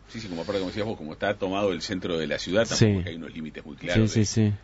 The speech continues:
Speaker 2: de qué es el festival
Speaker 1: De
Speaker 2: y
Speaker 1: qué es
Speaker 2: qué
Speaker 1: el
Speaker 2: es no.
Speaker 1: festival y qué es no, sobre todo lo que es al aire libre y en
Speaker 2: Sí.
Speaker 1: lugares.
Speaker 2: Siempre ellos tratan de poner algo como una bandera o un, o un, eso está bastante señalado, pero, pero sí, la gente aprovecha y es, la verdad es un, es una locura lo que es las calles de Austin esos días.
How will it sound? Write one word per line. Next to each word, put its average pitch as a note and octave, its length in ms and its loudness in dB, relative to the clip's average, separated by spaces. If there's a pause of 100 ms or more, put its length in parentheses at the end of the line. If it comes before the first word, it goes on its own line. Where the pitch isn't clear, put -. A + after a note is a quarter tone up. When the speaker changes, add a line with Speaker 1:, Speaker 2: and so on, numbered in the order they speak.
(320)
Speaker 2:
de G2 140 6
qué A#2+ 120 2
es A2 80 2
el A2+ 120 4
festival A2 420 4
Speaker 1:
De A#2 60 6
Speaker 2:
y - 20 2
Speaker 1:
qué - 0 -
es G2+ 60 0
Speaker 2:
qué A2+ 100 6
Speaker 1:
el A2+ 60 4
Speaker 2:
es G#2+ 40 0
no. A2 80 2 (120)
Speaker 1:
festival G2+ 100 0
y F#2+ 60 -8
qué F#2+ 80 -2
es A2+ 40 -2
no, C#3+ 140 -2
sobre F#2+ 160 -12
todo A#2 120 -4
lo F#2+ 40 -6
que G2 80 -6
es F#2 80 -8
al E2 80 -4
aire D#2+ 180 -2
libre F#2+ 320 0
y C2 80 -8
en D2+ 120 -10
Speaker 2:
Sí. G#2+ 120 4
Speaker 1:
lugares. F#2+ 340 2 (200)
Speaker 2:
Siempre F3+ 320 6
ellos F3 180 2
tratan C3+ 320 4
de A#2 80 4
poner G#2+ 320 4
algo A2 300 6
como G2 200 4
una G2+ 200 6
bandera F#2+ 580 6
o F2+ 80 4
un, F#2+ 240 6
o F2+ 180 2
un, F2+ 220 4
eso G2 140 2
está G2+ 140 4
bastante F2+ 600 2
señalado, E2+ 640 4
pero, E2 360 4
pero D#2 200 2
sí, G2+ 160 4
la F#2 100 4
gente G#2 240 4
aprovecha F#2+ 480 2
y F#2+ 100 6
es, - 280 -2
la D#2+ 80 0
verdad E2 200 2
es - 120 0
un, G2 240 4
es F2+ 140 2
una G2 140 6
locura E2 440 2
lo D2 160 -2
que D#2 80 -2
es - 240 -6
las D2+ 140 0
calles F#2+ 320 4
de F#2 80 6
Austin E2+ 260 4
esos E2 240 0
días. D2 260 0